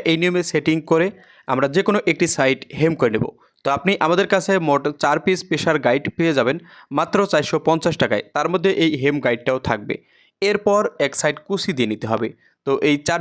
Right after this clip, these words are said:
পিস প্রেশার গাইডের সঙ্গে আপনি এই কুচি গাইডটাও পাবেন। মোট চার পিস প্রেশার গাইড চারশো পঞ্চাশ টাকা নিতে আমাদের স্ক্রিনে দেওয়া নাম্বারে অবশ্যই যোগাযোগ করবেন।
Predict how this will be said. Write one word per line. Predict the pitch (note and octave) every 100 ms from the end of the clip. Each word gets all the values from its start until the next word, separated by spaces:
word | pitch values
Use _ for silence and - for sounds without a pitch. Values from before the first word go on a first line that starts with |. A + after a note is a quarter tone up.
| E3+
পিস | G3 -
প্রেশার | E3 E3 D3+
গাইডের | B2+ C3 D#3+ F3+
সঙ্গে | F3 F3 C3+
আপনি | D3 C3+
এই | C#3
কুচি | F3+ F#3+
গাইডটাও | D#3+ C3+ A#2 A2
পাবেন। | G#2+ A#2 - - -
মোট | C#3+ D3 D3+
চার | D3 D3
পিস | E3 E3+
প্রেশার | D3+ E3+ D3+
গাইড | D#3 D#3
চারশো | C#3 D3+ C#3+
পঞ্চাশ | C#3 D3+ E3+ F#3
টাকা | F3+ D#3+
নিতে | D3+ D#3+ C3
আমাদের | B2+ B2 A#2+ D#3+
স্ক্রিনে | - G3+ G3
দেওয়া | G3 F3
নাম্বারে | D3+ D#3 - D#3
অবশ্যই | F3 - F3
যোগাযোগ | B2+ A2+ A2+ -
করবেন। | A2+ A2+